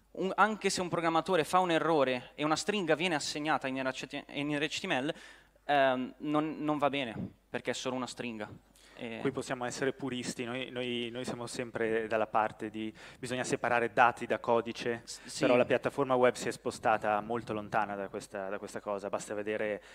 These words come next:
Speaker 2: eh, in React, per esempio, J S X, che è codice, che è markup, dati, eh, binding
Speaker 1: Configurazione,
Speaker 2: bidirezionali,
Speaker 1: sì,
Speaker 2: tutto
Speaker 1: tutto,
Speaker 2: assieme.
Speaker 1: tutto assieme.
Speaker 2: E questo ovviamente rende, eh, mitigazioni come possono essere, ad esempio, content security policy difficili.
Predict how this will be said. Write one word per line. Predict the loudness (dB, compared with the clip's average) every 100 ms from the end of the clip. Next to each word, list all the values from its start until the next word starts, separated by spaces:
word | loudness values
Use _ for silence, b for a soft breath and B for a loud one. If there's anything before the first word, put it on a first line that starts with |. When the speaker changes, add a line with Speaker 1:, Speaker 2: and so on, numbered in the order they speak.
| B B
Speaker 2:
eh, | -8 -6
in | -2
React, | 0 0 -2 -6
per |
esempio, | -6 -6 -6
J | -6 -6
S | -4 -2 -2
X, | -6 -10
che | -8 -6 -6
è | -6
codice, | -2 -2 -2 -10 -8
che | -8
è |
markup, | -4 -6 4 4 4 2
dati, | 4 4 2 -6 -6 B B B
eh, | -8 2
binding | 4 6
Speaker 1:
Configurazione, | 4 2 0 2 0
Speaker 2:
bidirezionali, | 2 2 4 2 2 4 4 2
Speaker 1:
sì, | 0
Speaker 2:
tutto | 0
Speaker 1:
tutto, | 0
Speaker 2:
assieme. | 0 0 -2
Speaker 1:
tutto | -4 -8
assieme. | -10 -6 4
Speaker 2:
E |
questo | 6 6
ovviamente | 6 6 4 0
rende, | 2 2 2 4 4 0 -2 -4 -4 -4
eh, |
mitigazioni | -6 -10 -10 -6 -4 -2 -2 -2
come | -6 -4
possono | -6 -6 -8
essere, | -8 -8
ad |
esempio, | -8 -10 -10
content | -8 -10
security | -12 -10 -10 -4
policy | -2 -2 -4 -10
difficili. | -12 -14 -12 -12